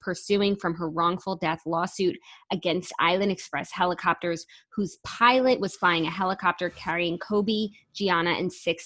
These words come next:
others when it crashed on a foggy morning on January twenty-sixth. While the documents obtained by People do not specify the exact amount Bryan is seeking, it estimates the family has lost, quote, "hundreds of millions in future earnings due to Kobe's untimely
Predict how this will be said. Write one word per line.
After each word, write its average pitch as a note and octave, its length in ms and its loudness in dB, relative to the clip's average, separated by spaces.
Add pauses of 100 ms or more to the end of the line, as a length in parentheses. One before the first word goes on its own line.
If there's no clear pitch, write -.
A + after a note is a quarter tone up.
others D3+ 400 -2
when D#3 140 -4
it B2+ 100 -10
crashed D#3 380 -4
on D#3+ 100 -4
a E3 40 -6
foggy D#3+ 360 -4
morning D3+ 400 -4
on D#3+ 160 -4
January C#3+ 400 -8
twenty-sixth. - 800 -10 (400)
While G#3+ 160 4
the G3 80 -4
documents G#3 520 2
obtained F3+ 300 -2
by D#3 180 -4
People G#3 300 -4
do F#3 120 -4
not E3 200 -2
specify F3+ 500 0
the E3 140 0
exact F#3 400 0
amount F3+ 300 0
Bryan D3 280 -4
is F3+ 120 -8
seeking, G#3 500 0 (300)
it F3+ 120 -4
estimates G#3+ 460 2
the G3+ 160 -4
family F3 360 2
has F3 200 -4
lost, D#3 440 -4
quote, F3+ 260 -2
"hundreds A3+ 500 0
of G#3+ 80 0
millions E3 560 0 (300)
in G3 100 0 (100)
future G3+ 440 0
earnings F3 420 0
due F#3 220 -4
to F#3+ 80 0
Kobe's - 420 -4
untimely E3 840 -2